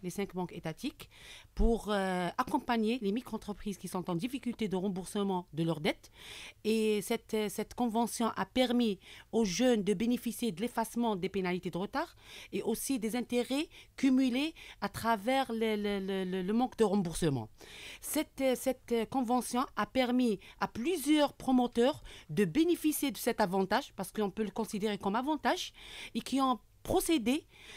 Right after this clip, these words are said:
à, à, au remboursement. Il y a plus de soi-, cent soixante micro-entreprises aujourd'hui qui ont remboursé leurs dettes vis-à-vis de leur banque. Et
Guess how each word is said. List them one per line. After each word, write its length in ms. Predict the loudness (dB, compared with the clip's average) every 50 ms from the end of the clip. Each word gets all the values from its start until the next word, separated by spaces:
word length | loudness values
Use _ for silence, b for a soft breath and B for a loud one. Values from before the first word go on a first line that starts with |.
| B B B B
à, 600 | 2 4 6 6 6 6 4 2 2 2 4 4
à, 80 | 4 4
au 80 | 4
remboursement. 640 | 4 4 2 2 2 0 -2 0 2 4 4 4 4
Il 80 | 4 2
y 20 |
a 60 | 0
plus 240 | 0 0 0 0 2
de 100 | 2 0
soi-, 220 | 0 0 -2 -2 -2
cent 220 | -4 -6 -4 -2 -2
soixante 460 | 0 -2 -2 -2 0 -2 -4 -2 -4
micro-entreprises 640 | -6 -6 -4 -6 -6 -6 -6 -8 -4 -2 -4 -2 -2
aujourd'hui 500 | -4 -2 -2 -2 -2 -2 0 0 -2 -2 -4 B B B B B B
qui 100 | -2 0
ont 160 | 2 2 2 0
remboursé 720 | 2 0 0 0 0 -4 -4 -4 -2 2 2 2 2 0 -8 B B B B B B B
leurs 420 | 0 2 4 4 4 4 4 2
dettes 540 | 0 -2 0 2 2 2 0 -6 -18 -18 -18 _ _ _
vis-à-vis 480 | -8 -4 -2 0 0 0 0 -2 -4 -4 _ _ _ -10
de 200 | 0 4 4 6
leur 180 | 6 4 2
banque. 440 | 2 2 2 0 0 -4 -8 -18 -18 B B B B B B B 2
Et 180 | 4 4 4 4